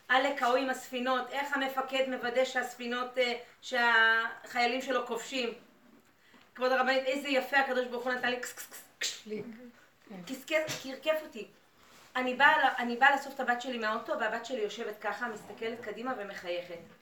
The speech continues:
Speaker 1: אמרתי לה, "עדן, איך היה בגן?" היא לא דיברה, פשוט ירדו לה דמעות, והיא אמרה, "אמא,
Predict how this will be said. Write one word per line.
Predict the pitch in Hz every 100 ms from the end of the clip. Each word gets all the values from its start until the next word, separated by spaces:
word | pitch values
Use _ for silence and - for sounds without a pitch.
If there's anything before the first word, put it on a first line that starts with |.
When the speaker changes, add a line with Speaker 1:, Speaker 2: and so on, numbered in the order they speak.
| - - -
Speaker 1:
אמרתי | 240 247 254
לה, | 226
"עדן, | 226 233
איך | 220 220
היה | 208
בגן?" | 202 190 196 208 214 _ _ _ _ _ _ _ _ -
היא | 254
לא | 285
דיברה, | 311 - 208 214 -
פשוט | - 277
ירדו | 254 202 240
לה | 233
דמעות, | 196 190 202 247 - _ _ _ 175 170
והיא | 202 202
אמרה, | 202 214 214 -
"אמא, | 220 220